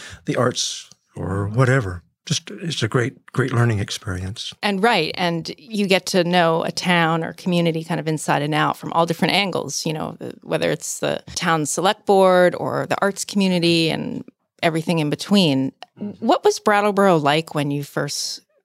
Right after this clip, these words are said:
Speaker 2: arrived in nineteen seventy-two?
Speaker 1: Well, when I first came here, the newspaper was downtown in the Italian-American building, and you would go in on Main Street, and that was the advertising office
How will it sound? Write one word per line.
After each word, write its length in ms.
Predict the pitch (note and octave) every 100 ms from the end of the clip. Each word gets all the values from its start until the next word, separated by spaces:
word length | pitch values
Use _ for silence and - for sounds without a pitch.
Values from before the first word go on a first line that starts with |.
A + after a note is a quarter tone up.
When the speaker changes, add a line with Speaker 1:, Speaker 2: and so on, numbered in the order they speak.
| _
Speaker 2:
arrived 540 | - D3 D3 C#3+ C#3+ -
in 80 | C#3
nineteen 320 | C3 - -
seventy-two? 500 | - C#3+ C#3+ - - - _ _ _ _ _
Speaker 1:
Well, 180 | - D#3+ C#3+
when 100 | D3
I 80 | B2
first 300 | - B2+ -
came 220 | - A#2+
here, 200 | A2 A2+
the 340 | G#2 G2+ G#2 G2+ - -
newspaper 440 | D3+ C3+ B2 A2
was 180 | B2+ B2+
downtown 640 | - A#2 A#2+ G#2 F#2+ G#2 A2+
in 440 | - G#2+ G#2 G#2 G2+
the 260 | G2 A#2+ - -
Italian-American 840 | B2+ - A#2+ A2+ A2 A2+ B2 - G#2
building, 400 | G2+ G2+ G#2 G2+ _ -
and 240 | G#2 G2+
you 100 | G2+
would 140 | G#2 G2+
go 140 | A2
in 220 | A2+ A#2
on 160 | G#2+ G#2+
Main 160 | B2+ C3+
Street, 460 | - - G2+ G2+
and 100 | A#2
that 140 | G#2 C3
was 240 | G#2+ G2+
the 100 | G#2
advertising 580 | G#2+ G#2+ G#2+ G#2+ G#2 G#2
office 680 | G2+ G2 A2 - - -